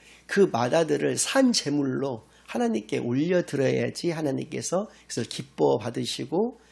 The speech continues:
하나님께 내가 높은 경배를 올려드리는 것이 될까라고 이야기를 한다는 것이죠.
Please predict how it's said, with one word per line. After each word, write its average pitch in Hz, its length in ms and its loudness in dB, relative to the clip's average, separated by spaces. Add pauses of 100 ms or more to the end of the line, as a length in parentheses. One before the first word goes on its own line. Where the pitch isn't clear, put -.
(120)
하나님께 151 380 -4
내가 113 180 -4
높은 139 460 -2
경배를 127 600 -4 (280)
올려드리는 139 640 2
것이 127 260 -4
될까라고 127 1120 -2 (240)
이야기를 117 360 -4
한다는 220 460 -4
것이죠. 123 500 -10